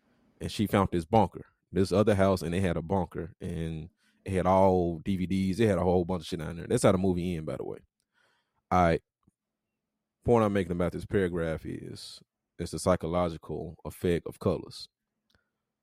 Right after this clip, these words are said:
So, like I said, with these phones and tablets and T V we get, it illuminates a blue light. And when that blue light hit our eyes,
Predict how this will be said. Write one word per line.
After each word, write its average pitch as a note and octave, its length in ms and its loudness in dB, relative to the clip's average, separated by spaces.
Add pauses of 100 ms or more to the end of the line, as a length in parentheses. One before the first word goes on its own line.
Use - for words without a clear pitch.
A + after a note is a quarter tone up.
(300)
So, F2 640 0 (520)
like F#2+ 180 -2
I F#2+ 80 0
said, F#2 320 0
with F2 180 -2
these F2 240 -6
phones A2 460 2
and E2+ 180 -4
tablets G2+ 400 2
and D#2+ 100 -8
T A#2+ 200 -2
V B2+ 160 -2
we G#2 180 0
get, E2+ 400 -4 (540)
it F#2+ 320 0 (260)
illuminates F2+ 720 -2
a E2 100 -2
blue F#2 320 -2
light. G2+ 340 0 (220)
And E2+ 160 -10
when E2+ 140 -8
that F2+ 200 -2
blue F2 220 -2
light F#2 380 2
hit F2 160 -2
our E2+ 280 -2
eyes, F#2+ 640 -2